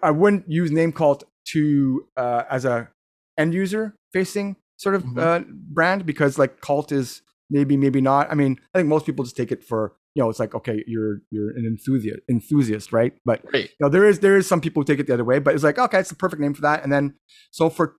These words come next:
Speaker 1: after that, for two years, I was, uh, every day, I was sharing a list of domains going to auction that day and also, uh, the closeouts that day. So it was,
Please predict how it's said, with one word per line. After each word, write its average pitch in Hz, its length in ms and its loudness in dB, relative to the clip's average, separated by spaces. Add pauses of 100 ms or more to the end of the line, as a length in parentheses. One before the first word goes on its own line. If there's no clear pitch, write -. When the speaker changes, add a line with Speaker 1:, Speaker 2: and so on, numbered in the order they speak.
(100)
Speaker 1:
after 180 260 0
that, 190 200 2
for 143 100 -14
two 196 220 -6
years, 160 520 -2
I 147 120 0
was, 143 280 0
uh, 139 240 4
every 156 240 2
day, 143 380 2 (400)
I 127 80 0
was 131 160 0
sharing 139 640 0
a 120 60 -10
list 123 340 -6
of 110 280 -4 (180)
domains 120 240 -4
going 117 160 -6
to - 60 -12
auction 120 320 -8
that 170 160 -8
day 214 240 -8 (360)
and 131 240 0
also, 123 580 0
uh, 117 380 0
the 117 80 -10
closeouts - 400 -8
that 120 160 -20
day. 113 140 -18
So 117 220 -6
it 117 60 -4
was, 117 220 -8